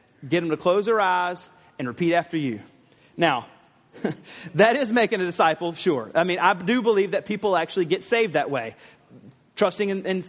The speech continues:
putting their faith in Christ for what he's done on the cross, praying to receive Christ, asking for forgiveness,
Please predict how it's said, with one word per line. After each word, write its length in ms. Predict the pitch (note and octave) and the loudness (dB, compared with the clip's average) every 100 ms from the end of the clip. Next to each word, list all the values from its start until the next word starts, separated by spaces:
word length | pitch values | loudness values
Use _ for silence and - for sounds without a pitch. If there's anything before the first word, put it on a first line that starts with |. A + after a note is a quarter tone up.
| - - | -14 -6
putting 160 | G3+ F#3+ | -4 -2
their 80 | |
faith 240 | F#3+ G3 F#3+ | -2 -2 -2
in 80 | F3+ | -2
Christ 320 | G3 F3 F3 | 0 0 -2
for 80 | E3+ | -2
what 100 | E3+ | -2
he's 120 | D#3 | -2
done 120 | F3 | -2
on 60 | E3 | -2
the 60 | |
cross, 280 | - D#3+ D#3+ - - _ | -2 -2 -2 -10 -20 _
praying 500 | - G3 G3+ G3 G3 | 2 2 2 0 -4
to 120 | G3 | -2
receive 360 | F#3 - G3 F3 | -2 0 -4 -2
Christ, 300 | F3+ E3+ - | 0 0 0
asking 300 | D#3+ E3 F#3 | -2 -2 -6
for 100 | D#3+ | -4
forgiveness, 420 | D3+ F3 E3+ - | -2 -2 -4 -12